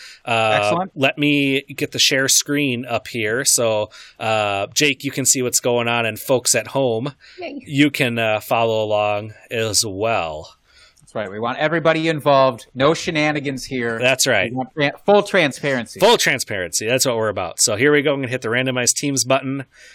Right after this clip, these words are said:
Speaker 1: And this is making for great podcasting. All right. So looks
Speaker 2: And,
Speaker 1: like,
Speaker 2: ooh.
Speaker 1: uh,
Speaker 2: Ooh.
Speaker 1: Jake is at ten and I am at twelve.
Speaker 2: So there are gonna be some good sniping opportunities
Speaker 1: Yes.
Speaker 2: in the draft then.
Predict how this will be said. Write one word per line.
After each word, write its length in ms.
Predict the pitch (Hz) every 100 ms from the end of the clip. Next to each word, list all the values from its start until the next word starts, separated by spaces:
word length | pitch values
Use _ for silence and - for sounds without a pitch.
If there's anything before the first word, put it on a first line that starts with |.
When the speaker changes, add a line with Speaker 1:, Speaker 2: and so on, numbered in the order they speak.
| - _ _ _ -
Speaker 1:
And 240 | 107 107 110
this 140 | 107
is 140 | 113
making 320 | 117 117 123 113
for 180 | 113 101
great 440 | - 120 117 131
podcasting. 800 | 120 117 117 123 113 - 120 113 -
All 260 | 113 131 127
right. 300 | 127 104 -
So 380 | - 139 123
looks 320 | 120 170 - 165
Speaker 2:
And, 20 |
Speaker 1:
like, 140 | 156
Speaker 2:
ooh. 500 | 160 233 175 131 110 -
Speaker 1:
uh, 220 | 139 135 135
Speaker 2:
Ooh. 580 | 262 403 370 202 135 104 - - -
Speaker 1:
Jake 300 | 147 143 -
is 160 | 156 151
at 200 | 131 -
ten 520 | - 143 170 226 247 -
and 240 | 120 110 107
I 140 | 127
am 180 | 160 147
at 180 | 131 -
twelve. 960 | - 117 123 135 107 87 92 90 - _ _ _ _
Speaker 2:
So 160 | - 135
there 160 | 147 180
are 80 |
gonna 160 | 214 220
be 180 | 180 190
some 200 | - 151
good 200 | 160 165
sniping 540 | - 151 156 - 147
opportunities 800 | 123 113 113 - 117 110 110 104
Speaker 1:
Yes. 560 | 113 120 131 - - -
Speaker 2:
in 60 | 120
the 60 | -
draft 400 | 131 147 147 -
then. 300 | 98 78 76